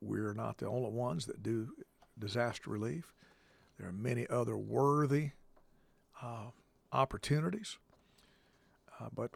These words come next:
this is what we do, the couple of things that we, that we take a pretty strong stand on. Number one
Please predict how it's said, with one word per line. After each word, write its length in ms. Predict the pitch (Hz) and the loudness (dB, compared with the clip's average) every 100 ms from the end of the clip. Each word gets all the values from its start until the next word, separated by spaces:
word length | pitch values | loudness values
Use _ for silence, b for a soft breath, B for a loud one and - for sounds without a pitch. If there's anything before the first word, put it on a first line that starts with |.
| - | 4
this 240 | 139 - | 4 6
is 160 | 156 - | 2 6
what 180 | 160 | 6
we 140 | 147 151 | 6 4
do, 200 | - - | 4 -4
the 80 | - | -2
couple 340 | - 131 127 | -2 -2 -4
of 60 | 117 | -2
things 360 | 139 127 120 | 0 2 0
that 180 | 123 117 | 0 0
we, 400 | 117 127 127 123 - | 4 6 6 2 -2
that 200 | 110 - | -2 0
we 460 | 123 131 135 131 - _ _ _ _ - | 4 6 6 4 -2 _ _ _ _ -2
take 200 | 143 131 | 0 2
a 20 | |
pretty 180 | 135 127 | 0 0
strong 380 | - 131 123 | 2 2 4
stand 420 | 117 - 139 113 107 | 0 2 2 2 0
on. 220 | 104 110 | -4 -4
Number 180 | 113 110 | -2 0
one 400 | 113 131 113 | 4 4 4